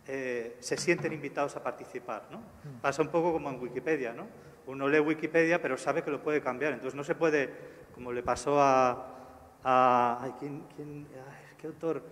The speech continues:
Speaker 1: Se enfadó muchísimo porque estaba mal su biografía en Wikipedia. Y dice, bueno, pues cámbialo, ¿no? O propone a alguien que lo cambies, ¿no? Entonces, eh, digamos que son dispositivos, son objetos que invitan a la, a la, a la participación o a la coproducción, ¿no?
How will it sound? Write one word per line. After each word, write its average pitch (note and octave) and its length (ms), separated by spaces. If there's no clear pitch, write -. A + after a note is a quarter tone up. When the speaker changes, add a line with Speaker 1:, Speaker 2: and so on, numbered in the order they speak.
Speaker 1:
Se - 120
enfadó C#3 320
muchísimo D#3+ 480
porque C3+ 180
estaba D3+ 240
mal D3+ 160
su D3+ 120
biografía C#3 480
en C#3 80
Wikipedia. C3 500
Y A2 80
dice, G#2+ 200
bueno, C#3 160
pues - 220
cámbialo, A2+ 420
¿no? D#3 200
O B2 40
propone B2 360
a B2 40
alguien B2 140
que B2 100
lo G#2+ 100
cambies, B2+ 380
¿no? D#3 100
Entonces, D3 420
eh, B2+ 340
digamos C#3+ 300
que - 100
son E3+ 200
dispositivos, E3 680
son D#3 120
objetos E3 400
que - 140
invitan C#3 500
a B2 60
la, A2+ 340
a B2 80
la, G#2+ 560
a A#2+ 100
la A#2+ 140
participación C3 720
o C#3 60
a B2 40
la A2 120
coproducción, A2+ 720
¿no? C#3 120